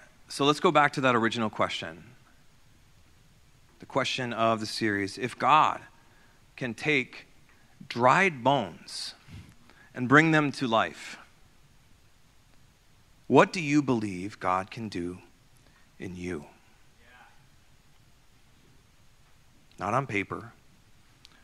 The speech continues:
but in real life. Because I think some of us, even though we've been raised from death to life, even though we're with Jesus, we still somehow self-identify as dry bones.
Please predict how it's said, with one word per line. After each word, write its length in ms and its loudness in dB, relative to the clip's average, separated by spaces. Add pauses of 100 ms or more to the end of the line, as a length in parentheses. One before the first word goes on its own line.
but 100 -8
in 100 -4
real 160 0
life. 340 -8
Because 360 -8 (500)
I 100 -12
think 180 -8
some 240 -2
of 120 2
us, 320 -2
even 260 2
though 120 4
we've 260 0
been 300 0
raised 460 -2
from 180 -10
death 260 -8
to 80 -8
life, 520 -12
even 260 -4
though 160 4
we're 160 2
with 420 2 (280)
Jesus, 500 2
we 80 0
still 300 0
somehow 420 0
self-identify 1400 0 (1040)
as 160 0
dry 240 6
bones. 520 -4